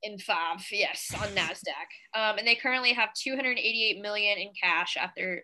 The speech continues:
their I P O. So they hit that goal of two hundred fifty million. So they're doing pretty well. This seems like exactly kind of the type of company they wanted to merge with. So looks like it's working out well for them.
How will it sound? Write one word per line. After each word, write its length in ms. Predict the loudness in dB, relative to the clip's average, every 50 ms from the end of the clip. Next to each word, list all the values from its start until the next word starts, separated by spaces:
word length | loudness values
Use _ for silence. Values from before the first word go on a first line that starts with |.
| _ _ -6
their 120 | -2 0
I 140 | 2 2 0
P 180 | 0 -2 0 0
O. 100 | 0 0
So 180 | -2 -4 -2 -2
they 160 | 0 0 0
hit 140 | 0 0 2
that 200 | 4 2 2 2
goal 220 | -2 -2 0 0 0
of 100 | 0 -2
two 80 | -2 -2
hundred 240 | -2 -2 -6 -6 -8
fifty 220 | -8 -6 -6 -6
million. 520 | -6 -4 -4 -4 -4 -4 -6 -8 -10 -14 -20 _ _ _ _ _ _ _ -4
So 300 | 0 2 4 4 2 0 -4 _ _ _ _ _
they're 100 | -4 0
doing 260 | 2 2 2 2 2
pretty 180 | 2 2 4 4
well. 440 | 4 4 4 6 4 2 0 -6 -16 _ _ _
This 140 | -4 -4 -2
seems 240 | 0 0 0 0 0
like 220 | 0 0 -2 -2 -4
exactly 540 | -4 -2 0 2 4 4 4 4 2 2 2
kind 240 | 2 0 -2 0 0
of 120 | 0 0 2
the 240 | 2 2 2 0 0
type 180 | -2 -2 -2 -2
of 100 | -6 -6
company 360 | -6 -4 -2 -2 -2 -2 0
they 140 | 2 2 2
wanted 400 | 2 0 -2 -2 -2 -2 -4 -6 -6
to 240 | -4 -2 -2 -2 -2 -2
merge 320 | 0 0 0 0 0 -2
with. 280 | 0 2 2 2 0 -2 -6 _ -16
So 480 | -14 -6 -4 -2 0 2 2 2 0 -2 -6 _ _ _ _ _ _ _ -10
looks 160 | -8 -2 0
like 100 | 0 0
it's 120 | 0 0 0
working 220 | 0 0 2 2
out 140 | 0 0 0
well 160 | 0 0 0
for 160 | -2 -2 -2
them. 420 | 0 0 0 0 0 -2 -4 -8